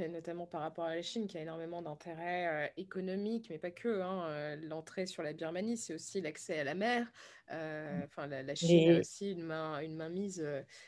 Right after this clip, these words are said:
Speaker 1: assez hallucinante en Asie du Sud-Est. Enfin, moi, j'ai, j'ai vécu au Cambodge et je l'ai vu.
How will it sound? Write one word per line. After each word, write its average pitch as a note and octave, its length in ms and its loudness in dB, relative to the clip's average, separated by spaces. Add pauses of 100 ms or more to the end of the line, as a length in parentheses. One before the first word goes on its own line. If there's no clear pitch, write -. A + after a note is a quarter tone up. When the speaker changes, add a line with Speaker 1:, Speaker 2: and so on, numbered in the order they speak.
(140)
Speaker 1:
assez E3 280 -4
hallucinante F#3+ 500 -2
en D#3+ 80 -2
Asie E3 200 -4
du E3+ 120 -8
Sud-Est. G3 360 0
Enfin, E3 100 -10
moi, E3 80 -6
j'ai, E3 220 -4
j'ai E3 160 -6
vécu E3 260 -6
au E3+ 80 -2
Cambodge F#3+ 440 0
et D#3 60 -6
je D#3 160 -8
l'ai D3 80 -6
vu. G#3 280 -4